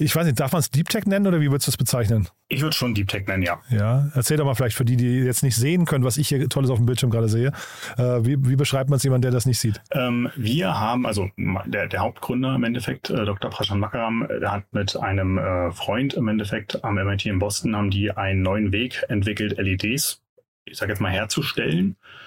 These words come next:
Speaker 2: Ich glaub, in Fachkreisen sagen sie immer, die, die wachsen, weil die auf so einer Platte im Endeffekt dann, äh, entstehen.
Speaker 1: Mhm.
Speaker 2: Und, ähm, diese L E Ds sind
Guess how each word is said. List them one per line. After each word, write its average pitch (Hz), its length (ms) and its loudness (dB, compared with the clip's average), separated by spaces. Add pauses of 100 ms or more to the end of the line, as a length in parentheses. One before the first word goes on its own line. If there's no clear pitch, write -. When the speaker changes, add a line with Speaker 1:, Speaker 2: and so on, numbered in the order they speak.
(200)
Speaker 2:
Ich - 60 -10
glaub, 104 120 -4
in 101 100 -2
Fachkreisen 101 420 -4
sagen 101 180 0
sie 104 60 0
immer, 104 260 0
die, 101 240 -2
die 98 160 -2
wachsen, 127 440 -2
weil 113 120 0
die 107 80 0
auf 104 80 -4
so 110 80 -2
einer 98 100 -2
Platte 139 400 -2
im 139 80 0
Endeffekt 127 400 -2
dann, 107 340 -2
äh, 143 320 -4
entstehen. 131 680 -2
Speaker 1:
Mhm. 110 320 2 (260)
Speaker 2:
Und, 117 540 0
ähm, 110 500 0
diese 113 240 -2
L 101 100 -2
E 110 80 -2
Ds 110 480 -4
sind 120 760 -2